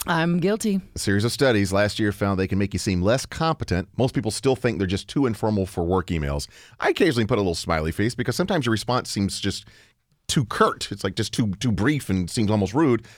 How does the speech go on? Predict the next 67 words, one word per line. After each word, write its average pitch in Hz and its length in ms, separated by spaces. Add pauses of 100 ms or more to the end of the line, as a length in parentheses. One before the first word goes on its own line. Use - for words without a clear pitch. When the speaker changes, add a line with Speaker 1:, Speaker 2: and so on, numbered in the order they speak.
Speaker 2:
So 220 120
a 220 40
little 208 160
smiley 151 420
face 123 240
at 110 60
the 110 60
end 110 100
of 92 40
a 95 60
work 98 220
email, 90 300
it 104 80
just 104 180
makes 117 160
me 98 60
feel 127 180
a - 20
little 80 140
better. 69 300 (100)
Speaker 1:
Yeah, 262 240
because 220 300
I'm 285 200
trying 269 280
to 180 60
be 175 120
better 180 220
about 165 140
my 147 120
emails 147 440
because 156 200
I'm 170 180
always 175 160
that 143 160
one 156 160
that 143 100
starts 170 200
an 160 60
email 151 200
with, 135 160 (300)
"Hope 320 220
this - 200
email 349 240
finds 311 340
you 330 140
well." 302 400
Speaker 2:
Corey 196 160
will 170 80
go 135 120
on 151 260
and 147 100
on, 139 160
and 123 80
"I 117 40
hope 139 140
you 131 40
had 127 80
a 113 40
great 104 160
week." 147 300
For, 196 220
for 220 180
somebody 196 340
we 196 120
don't 196 100
even 135 180
know. 139 380